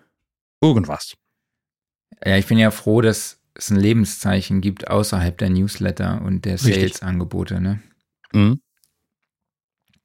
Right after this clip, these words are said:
Speaker 2: Jo, dann würde ich sagen, wir sind am Ende angekommen.
Speaker 1: Mhm.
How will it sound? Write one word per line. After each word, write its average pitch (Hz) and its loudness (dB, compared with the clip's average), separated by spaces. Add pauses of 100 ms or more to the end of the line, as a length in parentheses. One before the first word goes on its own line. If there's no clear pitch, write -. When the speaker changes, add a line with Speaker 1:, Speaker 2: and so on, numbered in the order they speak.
(920)
Speaker 2:
Jo, 131 6
dann 139 4
würde 127 2
ich 131 -4
sagen, 120 2
wir 120 2
sind 131 0
am 120 2
Ende 123 0
angekommen. 151 2
Speaker 1:
Mhm. 147 4